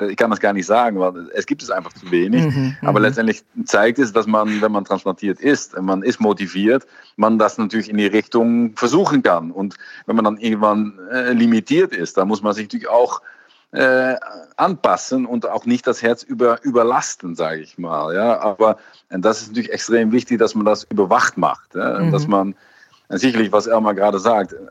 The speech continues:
Speaker 1: Alter spielt auch eine Rolle. Ja? So die Regeneration nach Sport und so, je älter man ist, je länger es dauert. Und das sind alles Sachen, die muss man berücksichtigen. Ne? So,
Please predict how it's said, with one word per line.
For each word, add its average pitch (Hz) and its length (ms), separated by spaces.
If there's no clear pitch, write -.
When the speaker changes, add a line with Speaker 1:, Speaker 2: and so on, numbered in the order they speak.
Speaker 1:
Alter 123 260
spielt 95 300
auch 151 220
eine 135 180
Rolle. 87 320
Ja? 120 140
So 104 160
die 98 260
Regeneration 104 800
nach 98 160
Sport 104 400
und 92 140
so, 92 360
je 98 140
älter 104 200
man 95 160
ist, 104 280
je 101 60
länger 95 280
es 85 100
dauert. 101 380
Und 101 80
das 104 100
sind 110 140
alles 113 180
Sachen, 120 240
die 117 80
muss 123 220
man 131 260
berücksichtigen. 120 840
Ne? 123 180
So, 104 400